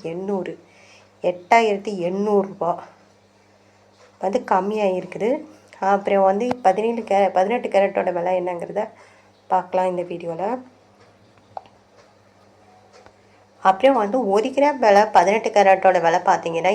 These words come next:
ஏழாயிரத்தி அறுநூத்தி எழுபத்தஞ்சு. நேத்தைக்கு பார்த்தீங்கன்னா, ஏழாயிரத்தி எழுநூத்தி நாற்பத்தி அஞ்சு. எழுபது ரூபா கம்மியாயிருக்கு. எட்டு கிராம் பார்த்தீங்கன்னா, அறுபத்தோராயிரத்தி நானூறு. ஆ,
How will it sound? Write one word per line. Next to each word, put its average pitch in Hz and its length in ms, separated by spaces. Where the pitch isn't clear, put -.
ஏழாயிரத்தி 185 600
அறுநூத்தி 208 560
எழுபத்தஞ்சு. 185 580
நேத்தைக்கு 190 400
பார்த்தீங்கன்னா, 185 400
ஏழாயிரத்தி 185 680
எழுநூத்தி 196 520
நாற்பத்தி 180 440
அஞ்சு. 165 360
எழுபது 240 380
ரூபா 202 180
கம்மியாயிருக்கு. 175 640
எட்டு 175 260
கிராம் 233 240
பார்த்தீங்கன்னா, 202 400
அறுபத்தோராயிரத்தி 190 840
நானூறு. 175 580
ஆ, - 60